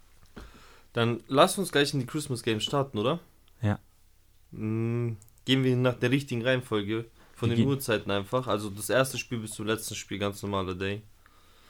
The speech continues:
Speaker 2: Das heißt, wir starten im Madison Square Garden, wo die New York Knicks die Philadelphia seventy-sixers empfangen.
Speaker 1: Richtig.
Speaker 2: Und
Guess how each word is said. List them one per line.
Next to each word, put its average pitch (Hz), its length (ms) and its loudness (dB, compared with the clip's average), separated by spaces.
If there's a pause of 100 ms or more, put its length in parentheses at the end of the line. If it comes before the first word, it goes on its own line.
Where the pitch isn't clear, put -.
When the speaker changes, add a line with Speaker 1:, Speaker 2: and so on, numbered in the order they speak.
(520)
Speaker 2:
Das - 120 -2
heißt, 120 220 4
wir 110 80 2
starten 120 340 6
im 117 120 8
Madison 127 360 6
Square 135 300 8
Garden, 117 420 6 (500)
wo 113 460 8
die 107 400 2
New 120 200 8
York 139 220 8
Knicks - 520 2 (360)
die 107 140 2
Philadelphia 117 640 4
seventy-sixers 117 760 0
empfangen. 107 500 2 (1400)
Speaker 1:
Richtig. - 760 -6 (320)
Speaker 2:
Und 117 720 4